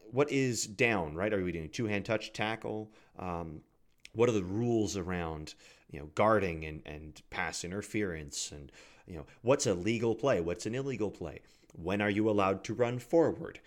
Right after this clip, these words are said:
Can I blitz the quarterback? It took s-, many years for us to develop a,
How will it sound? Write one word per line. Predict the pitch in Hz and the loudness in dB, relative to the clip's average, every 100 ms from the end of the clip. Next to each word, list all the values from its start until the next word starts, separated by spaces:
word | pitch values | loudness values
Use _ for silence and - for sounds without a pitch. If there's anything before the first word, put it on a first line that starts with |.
| - | -20
Can | - 95 90 | -8 -4 -2
I | 92 | 0
blitz | 107 104 110 - | 0 0 0 -2
the | 87 | -6
quarterback? | - 160 151 95 78 - - _ - _ _ _ _ _ _ _ _ _ _ - | 4 6 6 4 0 -8 -20 _ -20 _ _ _ _ _ _ _ _ _ _ 0
It | 160 170 | 2 2
took | 156 175 - - _ _ _ _ | 2 2 0 -16 _ _ _ _
s-, | - - | -18 -8
many | 123 180 151 | 2 4 4
years | 131 139 76 - - - _ | 4 4 2 -6 -10 -12 _
for | - 123 123 | 0 2 4
us | 120 - | 2 0
to | - 120 110 104 98 | -4 0 0 -2 -4
develop | 123 101 98 127 78 98 - _ _ _ _ _ _ - | -2 0 2 2 0 -6 -10 _ _ _ _ _ _ 2
a, | 104 98 95 90 | 4 6 2 0